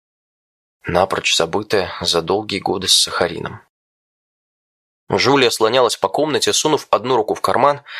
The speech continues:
а в другую держа ломоть хлеба с джемом. Окинула равнодушным взглядом книжный шкаф. Мимоходом указала, что лучше починить раскладной стол. Плюхнулась на обтерханное кресло, проверяя, удобное ли оно.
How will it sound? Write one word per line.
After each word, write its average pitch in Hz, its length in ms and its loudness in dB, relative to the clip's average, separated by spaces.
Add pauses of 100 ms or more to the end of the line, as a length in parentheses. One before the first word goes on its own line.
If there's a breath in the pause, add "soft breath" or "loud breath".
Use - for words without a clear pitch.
(140 loud breath)
а 95 60 0
в 95 40 -2
другую 117 260 -2
держа 123 420 2
ломоть 104 400 2
хлеба 95 360 2
с 92 80 -2
джемом. - 460 -2 (920)
Окинула 156 580 2
равнодушным 104 540 0
взглядом 113 420 0
книжный 131 360 -2
шкаф. - 500 0 (340)
Мимоходом 117 460 2
указала, 139 360 2
что 117 240 -2
лучше 131 320 0
починить 95 640 -2 (220 loud breath)
раскладной 98 480 2
стол. - 400 -2 (440)
Плюхнулась 143 520 0
на 113 80 4
обтерханное 113 500 2
кресло, 117 400 0
проверяя, 104 540 0
удобное 107 640 0
ли 98 80 2
оно. 92 420 2